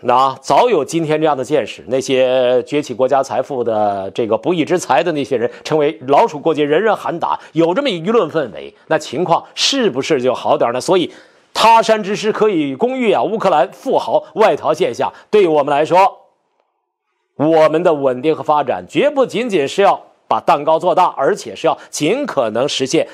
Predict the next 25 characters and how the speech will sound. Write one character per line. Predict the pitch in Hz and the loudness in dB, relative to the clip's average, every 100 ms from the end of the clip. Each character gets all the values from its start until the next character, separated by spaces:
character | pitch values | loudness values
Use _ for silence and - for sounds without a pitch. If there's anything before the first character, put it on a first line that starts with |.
| - | -12
财 | - 143 196 | -2 0 0
富 | - 175 | -2 0
的 | 147 | 0
合 | - 185 | 0 -2
理 | 226 | 0
分 | 147 202 | -2 -4
配， | 190 220 - - _ _ _ _ | -2 -4 -6 -16 _ _ _ _
才 | - 127 | -6 -2
能 | 120 127 | -2 -4
掌 | 127 78 78 | -6 -10 -6
握 | 120 139 - _ _ - | -2 -2 -4 _ _ -2
危 | 190 185 | -2 -2
机 | - 151 | -6 -6
时 | - 143 | -4 -4
刻 | 185 131 | -2 -2
的 | 92 _ | -2 _
国 | - 143 160 185 | -6 -2 0 0
家 | 170 156 156 | 2 4 4
稳 | 143 117 107 95 | 2 -2 -6 -6
定 | 90 170 127 | -2 -2 -2
性 | - 180 113 - - | -2 -2 -4 -14 -20
和 | - 120 117 | -6 -2 -2
主 | 117 95 | -2 -6
动 | 117 98 | -6 -6
权。 | - | -10